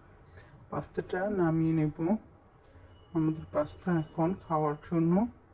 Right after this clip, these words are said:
রেডি হয়ে গেছে। ঝটপট ঘরে থাকা অল্প উপকরণে মজাদার হোয়াইট সস চিজি পাস্তা হয়ে গেল। এই যে পুরো মেল্ট হয়ে গেছে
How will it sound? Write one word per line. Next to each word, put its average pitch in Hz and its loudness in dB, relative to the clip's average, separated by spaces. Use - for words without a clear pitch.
রেডি 151 -2
হয়ে 156 0
গেছে। 170 0
ঝটপট 165 2
ঘরে 156 4
থাকা 170 -2
অল্প 160 4
উপকরণে 165 2
মজাদার 151 2
হোয়াইট 160 4
সস - 0
চিজি 160 -4
পাস্তা 180 0
হয়ে 160 0
গেল। 160 2
এই 156 -4
যে 160 -4
পুরো 175 4
মেল্ট 160 6
হয়ে 165 -2
গেছে 175 0